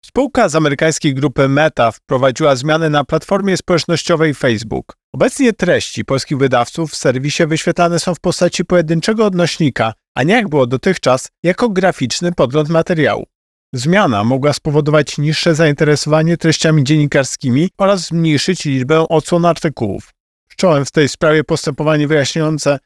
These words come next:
aby sprawdzić praktyki właścicieli mediów społecznościowych, a w szczególności, czy w ten sposób Meta mogła nadużyć swojej pozycji rynkowej.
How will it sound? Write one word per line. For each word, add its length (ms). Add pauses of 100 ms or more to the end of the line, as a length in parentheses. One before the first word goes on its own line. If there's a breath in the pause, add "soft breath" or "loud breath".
(100)
aby 200
sprawdzić 540
praktyki 600
właścicieli 560
mediów 280
społecznościowych, 880 (300)
a 80
w 40
szczególności, 920 (100)
czy 140
w 60
ten 160
sposób 420
Meta 280
mogła 260
nadużyć 520
swojej 220
pozycji 420
rynkowej. 520